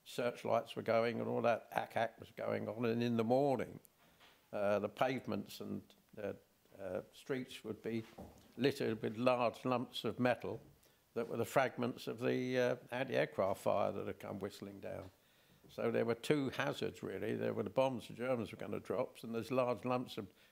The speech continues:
jag-, jagged metal that was coming down from the shells that the anti-aircraft people fired at them.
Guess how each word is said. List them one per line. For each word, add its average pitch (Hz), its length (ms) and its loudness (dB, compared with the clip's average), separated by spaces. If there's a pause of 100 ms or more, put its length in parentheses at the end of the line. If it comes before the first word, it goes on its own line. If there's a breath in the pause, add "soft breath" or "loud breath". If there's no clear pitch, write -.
jag-, 120 400 -2
jagged 113 380 -2
metal 117 300 2
that 123 100 -2
was 117 80 -10
coming 131 260 -2
down 123 220 2
from 135 140 -4
the 127 80 0
shells 131 380 2
that 127 100 -6
the 127 100 0
anti-aircraft 127 680 0
people 101 260 -6
fired 98 380 -6
at 95 140 -6
them. - 100 -20